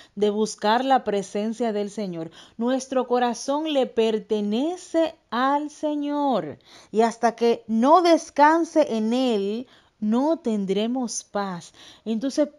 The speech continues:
también busquemos la paz de todas estas almas que sufren tanto, que están consumiéndolo tanto fuego su alma, que tienen tantas dificultades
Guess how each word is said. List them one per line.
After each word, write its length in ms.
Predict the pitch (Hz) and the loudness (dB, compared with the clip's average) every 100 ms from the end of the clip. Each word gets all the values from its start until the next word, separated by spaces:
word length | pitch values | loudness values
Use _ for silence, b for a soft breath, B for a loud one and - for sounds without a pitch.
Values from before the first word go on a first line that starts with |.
| _ | _
también 600 | 208 208 196 190 226 302 | -4 -2 -2 -2 -2 -2
busquemos 580 | 294 277 - 233 247 262 | -2 -4 -4 -2 0 0
la 280 | 240 202 - | 0 -2 0
paz 480 | 196 214 339 - - _ _ _ _ _ _ _ - - - - _ _ _ - | 0 0 -2 -8 -20 _ _ _ _ _ _ _ -20 -20 -20 -20 _ _ _ 0
de 160 | 208 | 0
todas 500 | 208 214 233 269 247 | 4 4 6 4 4
estas 400 | 247 240 220 - | -2 0 -4 0
almas 480 | 196 240 277 285 - B B _ | 2 4 2 -2 -4 B B _
que 140 | 208 | -2
sufren 480 | 190 208 202 220 202 | 0 0 0 -2 0
tanto, 560 | 190 202 240 240 294 269 B B | 2 2 2 0 -2 -2 B B
que 120 | - | 2
están 560 | 220 214 _ 214 220 233 | 2 0 _ 4 4 2
consumiéndolo 880 | 247 240 254 220 214 220 214 220 214 | 0 0 0 0 0 0 2 2 2
tanto 460 | 220 226 233 233 220 | 2 0 2 -2 -4
fuego 480 | - 214 220 220 | 0 4 4 2
su 320 | 220 - 185 196 | -2 -6 0 2
alma, 500 | 233 294 294 294 311 B B | 2 0 0 -2 -4 B B
que 120 | - 220 | -2 0
tienen 480 | 233 233 254 262 220 _ | 2 0 2 -2 -4 _
tantas 1080 | 226 233 269 302 294 - 269 262 254 - B B B _ _ _ _ _ _ _ _ _ _ _ _ | 6 6 4 2 0 4 6 6 2 -8 B B B _ _ _ _ _ _ _ _ _ _ _ _
dificultades 1400 | 214 226 262 220 226 190 226 247 330 269 208 196 - | -4 -2 -2 0 -2 4 6 8 8 6 2 -4 -16